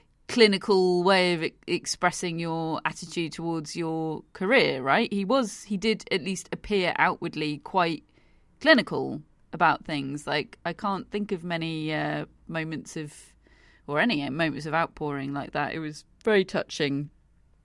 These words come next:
Uh, another player who's kind of indicated that we need to enjoy him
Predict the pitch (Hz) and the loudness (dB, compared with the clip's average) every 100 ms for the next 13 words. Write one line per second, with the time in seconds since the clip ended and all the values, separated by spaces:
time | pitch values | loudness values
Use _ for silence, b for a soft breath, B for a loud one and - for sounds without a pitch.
0 | - 190 196 156 240 269 226 226 208 202 | -2 4 6 6 4 2 4 4 6 4
1 | 175 208 196 190 185 202 180 175 175 156 | 0 -2 0 0 0 0 -2 0 -2 -2
2 | - - B B B B B - 160 165 | -6 -12 B B B B B 2 8 8
3 | 156 - - _ 180 180 175 175 165 170 | 8 4 -2 _ -4 0 0 0 -2 -4
4 | 165 160 175 170 160 165 | -4 0 0 2 0 -2